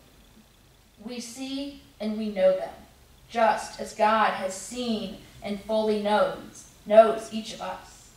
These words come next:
Look at verse twelve. It reads, "For we see in a mirror dimly,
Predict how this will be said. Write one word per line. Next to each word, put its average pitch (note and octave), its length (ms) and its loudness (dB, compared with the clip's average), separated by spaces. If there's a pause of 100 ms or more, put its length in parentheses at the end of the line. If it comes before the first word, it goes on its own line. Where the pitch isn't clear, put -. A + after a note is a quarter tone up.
(720)
Look C#4 200 0
at D4+ 120 0
verse C#4 320 2
twelve. - 380 0 (920)
It G#3+ 160 -8
reads, G3 600 -6 (1400)
"For C4+ 160 0
we C#4 160 -4
see D#4+ 680 -10
in C#4 120 0
a B3 120 -2
mirror A#3+ 260 0
dimly, F#3+ 600 -6